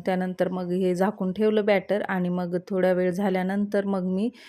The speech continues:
अं, कढईमध्ये तेल गरम करायला ठेवले होते आणि मग त्या, अं, गरम तेलामध्ये मी एक एक असं सोयाबीन सोडत होते. जसं आपण भज्जे करतो त्याप्रमाणेच मी याच्यामध्ये सोडत होते आणि जे बॅटर होतं ते आम्ही सोयाबीनला पूर्ण असं कोट करून घेत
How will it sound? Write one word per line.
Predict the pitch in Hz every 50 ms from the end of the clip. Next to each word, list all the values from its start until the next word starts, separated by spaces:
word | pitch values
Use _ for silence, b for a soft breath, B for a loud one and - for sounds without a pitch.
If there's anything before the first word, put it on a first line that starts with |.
| B B B B
अं, | - 180 175 175 175
कढईमध्ये | 175 196 185 180 180 175 175 175 170 175 175 -
तेल | 185 180 175 170
गरम | 180 175 180 175 175
करायला | 175 175 170 175 170 175 175
ठेवले | 175 175 202 208 202 202 202
होते | 208 208 190 - 185 185
आणि | 190 185 185 180
मग | 175 175 170 - -
त्या, | 175 170
अं, | - - 185 185 175 175 - - - 175 165
गरम | 180 180 180 185 185 -
तेलामध्ये | 185 175 175 170 175 170 170 165 175
मी | 180 180 - - -
एक | 190 202 202 202 190
एक | 185 185 -
असं | 180 175 - - 175
सोयाबीन | 175 - 196 185 170 165 165 175 190
सोडत | 202 - 240 220 202 185 180 -
होते. | 180 165 - 170 160 - B B B B B B B B
जसं | 185 208 208 226
आपण | 202 202 208 - 202 202 202
भज्जे | 208 202 185 208 196
करतो | 208 - 196 196 190 196
त्याप्रमाणेच | 190 196 208 202 202 - 202 196 196 196 196 202 202 -
मी | 190 190
याच्यामध्ये | 190 185 185 - 170 175 175 170 175 185
सोडत | 185 202 196 190 180 170 -
होते | 196 - - 175
आणि | 170 170 175 180 180
जे | 175 180 196 196 190
बॅटर | - 185 190 180 175 - 185
होतं | 185 185 190 185 - 180 180 -
ते | 180 180
आम्ही | 180 180 175 180 180 180
सोयाबीनला | - - 196 190 185 180 185 180 175 175
पूर्ण | 175 - 196 190 196 190
असं | 185 180 - 185
कोट | 180 - 202 196 185 -
करून | - 185 180 180 180 180
घेत | 190 233